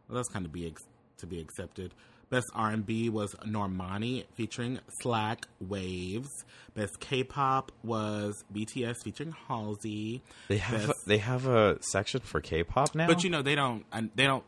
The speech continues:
Speaker 1: not everybody is on T V.
Speaker 2: <gasps> Oh, so that wasn't aired?
Speaker 1: Uh, some of them aren't. Best, uh, best Latin was, I don't know. Best dance.
Speaker 2: You don't know or can't pronounce?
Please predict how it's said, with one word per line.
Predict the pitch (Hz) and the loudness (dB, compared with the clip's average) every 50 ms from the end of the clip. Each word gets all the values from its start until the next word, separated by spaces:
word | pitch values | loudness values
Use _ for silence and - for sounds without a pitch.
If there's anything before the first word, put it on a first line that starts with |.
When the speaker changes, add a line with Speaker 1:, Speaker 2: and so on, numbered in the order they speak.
| - | 2
Speaker 1:
not | - 143 160 160 | 8 10 10 10
everybody | 143 131 127 117 113 101 92 - - - _ - | 10 8 6 4 4 2 -2 -6 -14 -16 _ -2
is | 107 107 98 | 0 2 2
on | 104 98 85 | 2 0 0
T | - 113 95 | -2 -4 -4
V. | 85 85 76 67 73 - - _ _ _ _ _ _ - - | -4 -6 -8 -8 -12 -16 -20 _ _ _ _ _ _ -8 -6
Speaker 2:
<gasps> | 156 147 - - - _ _ _ - | -6 -6 -6 -12 -20 _ _ _ 6
Oh, | 95 92 80 | 6 6 6
so | - - 87 | 6 4 6
that | 87 85 85 - | 6 6 6 6
wasn't | 92 90 85 85 90 85 85 - - - | 6 4 4 4 0 -4 -4 -6 -2 2
aired? | 80 80 85 90 92 - - - - - - - - - _ _ - | 4 6 6 6 4 2 -4 -20 -20 -20 -20 -20 -20 -20 _ _ -6
Speaker 1:
Uh, | - - 110 131 135 131 131 123 | -6 -4 -4 -6 -8 -6 -4 2
some | - 185 165 | 2 4 4
of | 139 110 | 4 2
them | 110 101 | 2 0
aren't. | 92 90 92 - - 107 101 | 0 -2 -2 -4 -6 -4 2
Best, | 135 131 135 139 139 - - - - - | 4 6 6 6 6 4 0 -4 -6 -4
uh, | 110 117 117 117 110 107 104 104 104 107 - - _ - - _ _ - _ _ _ - | -2 0 0 2 0 0 0 -2 -2 -4 -6 -12 _ -20 -20 _ _ -20 _ _ _ -2
best | - 127 127 120 120 | 0 2 2 2 4
Latin | 117 120 120 120 127 - - 147 147 135 110 | 6 6 8 8 8 6 2 -2 -2 -2 0
was, | 117 120 117 110 107 107 104 101 98 - - - - - | 0 0 0 0 0 0 -2 -2 -4 -6 -8 -12 -6 -2
I | 107 107 | 0 0
don't | 110 107 104 107 | 2 2 2 2
know. | 117 123 127 127 127 123 123 123 120 120 - _ - - - - - | 2 4 4 4 4 4 4 2 0 -4 -10 _ -20 -20 -20 -16 -10
Best | 98 98 120 117 117 - - - - | -2 0 2 2 2 0 -4 -10 -2
dance. | - 123 117 | 0 4 8
Speaker 2:
You | 117 | 10
don't | 123 123 127 113 110 | 12 12 10 10 8
know | 107 104 110 131 143 | 8 10 10 10 10
or | 139 127 110 | 8 8 6
can't | - - 107 95 - | 6 2 2 4 2
pronounce? | - 90 82 80 80 76 64 53 - - - | 2 0 2 2 2 2 0 -2 -8 -8 -6